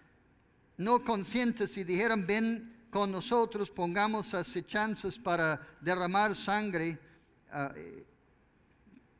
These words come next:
eh, está, ah, bueno, había dicho, "Hijo mío, si los pecadores te quisieran engañar", es engañoso.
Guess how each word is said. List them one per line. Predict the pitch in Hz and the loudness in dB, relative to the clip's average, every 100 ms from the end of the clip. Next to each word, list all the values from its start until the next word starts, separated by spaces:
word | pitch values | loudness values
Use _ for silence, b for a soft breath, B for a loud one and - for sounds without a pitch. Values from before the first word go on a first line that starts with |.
| _ _ _ _ _ _ _ _ _ - | _ _ _ _ _ _ _ _ _ -20
eh, | 185 - | -12 -6
está, | 175 - 247 254 254 - - - - _ - | -4 -2 0 2 0 -2 -12 -20 -20 _ -10
ah, | 147 147 135 b b b b b b _ _ _ _ | -6 -6 -6 b b b b b b _ _ _ _
bueno, | 170 208 202 | -4 0 0
había | 202 185 247 | 0 2 2
dicho, | 196 247 - 240 220 226 | 4 2 0 2 0 2
"Hijo | 240 - 240 | -4 2 2
mío, | 226 240 | 4 2
si | 233 233 | 2 0
los | 202 190 | 0 0
pecadores | - 202 208 226 247 - | -2 0 2 2 0 -2
te | 220 | -6
quisieran | - 202 - 240 233 | -4 -8 0 2 4
engañar", | 233 208 220 202 220 247 196 | 4 6 4 4 2 4 2
es | 147 220 - | 2 0 0
engañoso. | 233 208 185 180 190 254 247 - 110 | 0 2 4 4 4 2 2 -4 -8